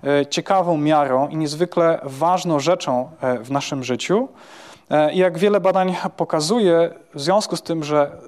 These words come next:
s-, to odraczanie gratyfikacji, ta zdolność do odraczania nagrody jest umiejętnością, która kształtuje się wtedy, kiedy mamy, jesteśmy dziećmi, to warto tutaj, m, poświęcić temu sporo,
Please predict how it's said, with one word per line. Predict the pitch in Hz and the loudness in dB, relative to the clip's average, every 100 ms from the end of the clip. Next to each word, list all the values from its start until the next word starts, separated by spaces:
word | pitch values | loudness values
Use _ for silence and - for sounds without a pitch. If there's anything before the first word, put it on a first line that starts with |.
| - | -10
s-, | - - - - | -6 -4 -6 -4
to | 143 | -2
odraczanie | 147 151 - 175 165 | 0 -2 0 0 0
gratyfikacji, | 151 - - 139 165 170 135 | -4 -6 -14 -2 0 0 -4
ta | - | -6
zdolność | 123 131 156 190 170 139 | -6 0 2 2 0 -2
do | 135 139 143 - - - - - | 2 2 2 -4 -20 -20 -20 -10
odraczania | - 143 143 - 180 165 | -6 -2 -2 -2 -2 0
nagrody | 139 131 165 202 151 143 139 - _ _ _ _ _ _ - | -2 0 0 2 2 0 -2 -12 _ _ _ _ _ _ -6
jest | 156 - | -4 -2
umiejętnością, | 156 143 180 190 - 175 | -2 0 0 0 0 -4
która | 151 156 147 143 - - - | -4 -2 0 0 -4 -14 -18
kształtuje | - - 151 165 160 151 | -10 -4 -2 0 0 0
się | - 139 | -4 -6
wtedy, | - 147 139 | -6 -10 -8
kiedy | 147 139 | -6 -6
mamy, | 139 139 135 131 135 - _ _ _ _ _ | -2 -2 -2 -2 -4 -8 _ _ _ _ _
jesteśmy | - 147 127 123 | -8 -6 -4 -2
dziećmi, | 143 269 - 131 135 165 _ _ _ | 0 0 -2 -6 -8 -12 _ _ _
to | 165 160 160 165 - - _ - 147 | 0 2 0 -2 -14 -20 _ -12 -8
warto | 139 160 165 156 | -2 0 0 -4
tutaj, | 143 135 135 131 - | -6 -2 0 -2 -6
m, | 143 127 127 | -8 -6 -6
poświęcić | 135 - 143 131 135 | -8 -8 -8 -8 -8
temu | - 127 127 127 - - - | -4 -2 -2 -4 -8 -20 -12
sporo, | - - 131 123 123 | -12 -4 -2 0 -4